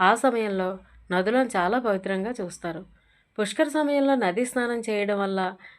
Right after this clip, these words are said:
పాపాలు తొలగి పుణ్యం లభిస్తుందని భక్తులు నమ్ముతారు. బృహస్పతి ఏ రాశిలో ప్రవేశిస్తే ఆ నదికి పుష్కరాలు వస్తాయి. బృహస్పతి మిథున రాశిలో ప్రవేశించడం వల్ల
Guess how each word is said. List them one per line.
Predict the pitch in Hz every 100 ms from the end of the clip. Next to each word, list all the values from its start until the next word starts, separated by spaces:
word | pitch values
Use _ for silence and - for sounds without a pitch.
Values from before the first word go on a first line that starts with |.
| _ -
పాపాలు | 180 190 247 240
తొలగి | 220 185 185 185 196 -
పుణ్యం | 202 247 262
లభిస్తుందని | 208 196 202 214 269
భక్తులు | 220 180 - 226
నమ్ముతారు. | 208 175 165 165 165 - _ _ _ _ _ _ _ 175
బృహస్పతి | 196 254 254 302 233
ఏ | 220
రాశిలో | 254 269 262 247
ప్రవేశిస్తే | 240 220 214 202 202 - 190 190 _ -
ఆ | 190
నదికి | 196 190 240
పుష్కరాలు | 226 180 202 185 233
వస్తాయి. | 208 - 175 160 - _ _ _ _ _ _ _ -
బృహస్పతి | 175 220 262 330 302
మిథున | 240 214 262
రాశిలో | 285 277 277 269
ప్రవేశించడం | 247 208 196 214 233 208 202 196
వల్ల | 185 180 185